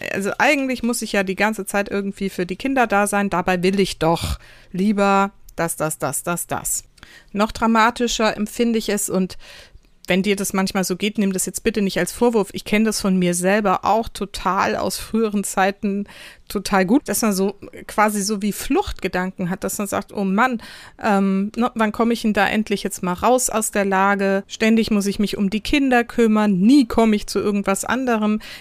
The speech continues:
Gerade eben, wenn deine Kinder noch ganz klein sind oder dein Kind, dann ist es natürlich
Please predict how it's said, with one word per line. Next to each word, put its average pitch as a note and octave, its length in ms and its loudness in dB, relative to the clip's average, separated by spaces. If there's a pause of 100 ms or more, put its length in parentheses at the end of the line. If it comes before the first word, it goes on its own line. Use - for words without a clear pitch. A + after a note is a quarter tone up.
(100)
Gerade A#3+ 340 4
eben, A3 260 4
wenn G3+ 160 2
deine G3 260 2
Kinder G#3 360 0
noch F#3 240 -2
ganz - 380 -4
klein A#3 300 2
sind A3 240 -2
oder G3 180 -2
dein F#3+ 220 -2
Kind, F#3+ 320 -4 (480)
dann G3 160 -2
ist - 260 -4
es C#4 160 0
natürlich A#3+ 680 -2